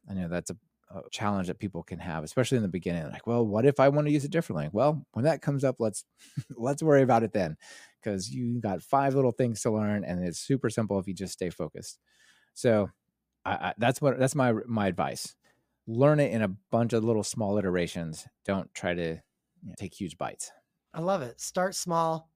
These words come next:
Speaker 2: start simple, start messy, because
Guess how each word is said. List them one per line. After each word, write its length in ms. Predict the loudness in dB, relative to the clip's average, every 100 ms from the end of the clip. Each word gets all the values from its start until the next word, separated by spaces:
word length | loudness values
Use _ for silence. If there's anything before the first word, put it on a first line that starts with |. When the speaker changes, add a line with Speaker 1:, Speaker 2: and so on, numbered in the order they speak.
| _
Speaker 2:
start 360 | -6 -2 -2
simple, 460 | -2 -6 -4 -4 -4
start 420 | -2 0 0 0
messy, 560 | -4 -4 -4 -4 -4 -8 _ _ _ -10
because 640 | 0 2 2 0 -2 -10